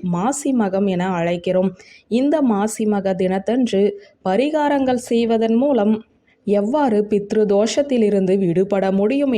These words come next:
என்பதை பற்றிய வீடியோ தான் இது. இந்த மாசி மக தினத்தன்று பரிகாரங்கள் செய்வதன் மூலம் எவ்வாறு பித்ரு தோஷத்திலிருந்து விடுபட முடியும் என்பதை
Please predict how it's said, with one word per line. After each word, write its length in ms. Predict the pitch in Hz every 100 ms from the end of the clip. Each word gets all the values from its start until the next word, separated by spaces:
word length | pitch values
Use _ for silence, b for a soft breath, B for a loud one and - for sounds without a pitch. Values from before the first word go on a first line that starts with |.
| 185
என்பதை 300 | 190 190 190
பற்றிய 420 | 196 185 - 233 180 190
வீடியோ 360 | 240 233 214 175 165
தான் 180 | 175 180
இது. 160 | 165 220 330 B B B
இந்த 260 | 262 330 381 349
மாசி 340 | 226 233 233 240
மக 220 | 220 196 190
தினத்தன்று 540 | 196 202 226 285 247 214 214
பரிகாரங்கள் 680 | 170 202 214 208 202 202 208
செய்வதன் 440 | 202 202 196 208 220
மூலம் 280 | 294 226 226 220
எவ்வாறு 400 | 170 170 247 294 254
பித்ரு 280 | 254 226 359 330
தோஷத்திலிருந்து 760 | 254 233 226 226 220 254 320 269
விடுபட 400 | 208 254 254 220 208
முடியும் 320 | 190 180 175
என்பதை 300 | 175 180 185